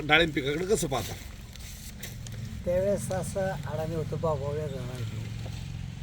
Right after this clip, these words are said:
Speaker 2: आता पाऊण एकरात काय करायचं? मग आपलं एक डाळिंब असंच कोणीतरी सांगितलं, डाळिंब लावा म्हणून जरा डाळिंबाकडे वळलो लोकांचं ऐकून.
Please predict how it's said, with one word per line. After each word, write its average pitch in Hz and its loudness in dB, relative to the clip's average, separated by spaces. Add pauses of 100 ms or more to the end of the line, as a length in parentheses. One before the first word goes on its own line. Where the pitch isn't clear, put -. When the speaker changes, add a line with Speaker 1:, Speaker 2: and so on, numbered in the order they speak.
(180)
Speaker 2:
आता 165 -4
पाऊण 185 0
एकरात 185 4 (100)
काय 202 6
करायचं? 143 0 (200)
मग 175 -6
आपलं 196 -4
एक 202 -6
डाळिंब 196 6
असंच 175 2
कोणीतरी 165 2
सांगितलं, 151 -2
डाळिंब 151 2
लावा 143 0
म्हणून 143 -2
जरा 139 -4 (340)
डाळिंबाकडे 139 4
वळलो 139 0
लोकांचं 135 -2
ऐकून. 113 -8